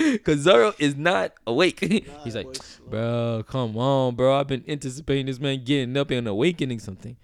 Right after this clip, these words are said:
Speaker 1: I'm like, "When he get up, he's gonna wake something, but I don't know what he gonna wake."
Speaker 2: Yeah, he gonna wake from that sleep.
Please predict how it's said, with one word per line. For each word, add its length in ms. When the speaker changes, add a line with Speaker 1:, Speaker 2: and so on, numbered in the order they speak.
Speaker 1:
I'm 140
like, 160
"When 140
he 80
get 200
up, 220
he's 160
gonna 240
wake 220
something, 340
but 280
I 60
don't 120
know 100
what 160
he 80
gonna 180
wake." 240
Speaker 2:
Yeah, 80
he 120
gonna 140
wake 220
from 160
that 180
sleep. 360